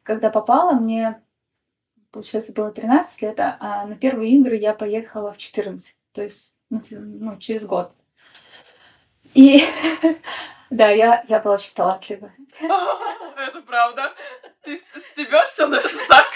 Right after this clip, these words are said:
Speaker 2: <laughs>
Speaker 1: А, ну, я могу сказать то, что в паралимпийском плавании у нас есть десять классов, то есть десять категорий,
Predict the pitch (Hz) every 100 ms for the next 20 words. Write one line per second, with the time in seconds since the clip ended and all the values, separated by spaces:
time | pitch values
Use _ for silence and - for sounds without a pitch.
0 | - - 508 - - - 269 - 285 _
1 | - - 571 - - _ 247 247 247 240
2 | - _ _ - _ _ _ _ _ _
3 | 269 302 311 285 - 226 262 262 254 262
4 | - 226 220 226 220 - 214 214 208 -
5 | 220 226 226 247 - - 202 196 240 339
6 | 247 214 226 233 220 214 - 190 247 247
7 | 233 - - - 190 208 202 202 247 220
8 | - 202 - 185 254 269 262 247